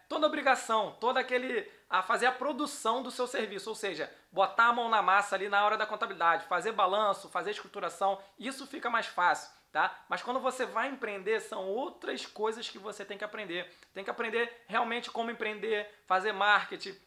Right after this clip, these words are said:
gerir pessoas, são coisas diferentes da contabilidade. Então, quando a pessoa vem perguntar pra mim, "Pedro, é necessário primeiro eu trabalhar na área pra depois montar meu escritório contábil?"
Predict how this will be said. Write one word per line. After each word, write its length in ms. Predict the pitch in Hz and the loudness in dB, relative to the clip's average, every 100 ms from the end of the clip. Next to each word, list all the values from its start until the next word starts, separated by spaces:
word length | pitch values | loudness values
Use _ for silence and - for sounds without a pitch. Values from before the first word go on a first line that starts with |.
| _ | _
gerir 340 | 175 196 233 - | -4 -2 -2 -4
pessoas, 520 | 190 - 208 190 175 | -4 -2 -2 -2 -2
são 180 | 214 208 | -8 -4
coisas 340 | 226 220 214 | -4 -2 -4
diferentes 600 | 240 254 214 202 214 196 | -6 -6 -6 -4 -8 0
da 120 | 196 | 0
contabilidade. 840 | 202 196 196 190 190 160 160 147 - _ _ _ | 0 -6 -4 -4 -2 0 2 0 -6 _ _ _
Então, 400 | 180 180 226 254 - - | -10 -2 -2 -2 -14 -4
quando 160 | 226 | -2
a 40 | 262 | 0
pessoa 320 | 233 226 220 | -4 -4 -8
vem 120 | 220 | -6
perguntar 360 | 220 208 202 196 | -6 -6 -6 -6
pra 120 | 196 | -6
mim, 120 | 180 | -8
"Pedro, 420 | - 226 202 123 - _ _ | -2 0 0 -2 -16 _ _
é 100 | 180 | -4
necessário 600 | 214 220 214 - 190 185 | -4 -4 -4 4 4 4
primeiro 420 | 254 226 196 180 | -6 -2 -2 -2
eu 40 | |
trabalhar 440 | 175 208 202 196 175 | -2 2 4 4 4
na 80 | 180 | 4
área 240 | 156 147 | 4 2
pra 160 | - 170 | -2 -4
depois 380 | 165 - 226 | -4 -4 -4
montar 380 | 226 190 175 180 | -2 -4 0 -2
meu 100 | 175 | -2
escritório 400 | 165 - 160 156 | -8 -8 -4 -4
contábil?" 500 | 147 135 185 180 127 | -6 0 4 4 2